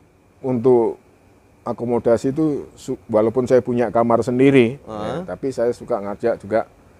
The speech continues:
Speaker 1: eh, siapa ini kalau yang, apa, eh, tempat saya kosong, ada, kalau ada yang mau tempat saya ikut.
Speaker 2: Hmm.
Speaker 1: Nah,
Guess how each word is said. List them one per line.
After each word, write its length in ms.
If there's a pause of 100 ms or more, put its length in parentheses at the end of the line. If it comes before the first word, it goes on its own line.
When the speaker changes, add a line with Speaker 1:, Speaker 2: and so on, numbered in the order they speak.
Speaker 1:
eh, 180
siapa 360
ini 240
kalau 240
yang, 320 (420)
apa, 280
eh, 480
tempat 320
saya 240
kosong, 340
ada, 160
kalau 160
ada 160
yang 160
mau 160
tempat 320
saya 300
ikut. 360
Speaker 2:
Hmm. 140
Speaker 1:
Nah, 320